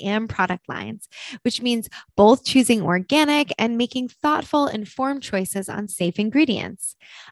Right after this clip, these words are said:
I recently went to their Brentwood location to treat myself to a spa day. In addition to having a wonderful and deeply therapeutic massage, I really appreciated how peaceful and relaxing the spa environment is.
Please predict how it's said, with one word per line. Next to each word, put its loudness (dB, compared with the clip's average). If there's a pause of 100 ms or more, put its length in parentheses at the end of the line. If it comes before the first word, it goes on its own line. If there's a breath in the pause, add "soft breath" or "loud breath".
(120)
I 8
recently 4
went 0
to -2
their -2
Brentwood -4
location -6
to -8
treat 0
myself -2
to -4
a 2
spa 6
day. -2 (520 loud breath)
In -2
addition 2
to -4
having 0
a 0
wonderful -2
and -6
deeply 0
therapeutic 0
massage, -6 (420 loud breath)
I 10
really 6
appreciated 2
how 0
peaceful 0
and -4
relaxing -2
the 0
spa 0
environment -2
is. -8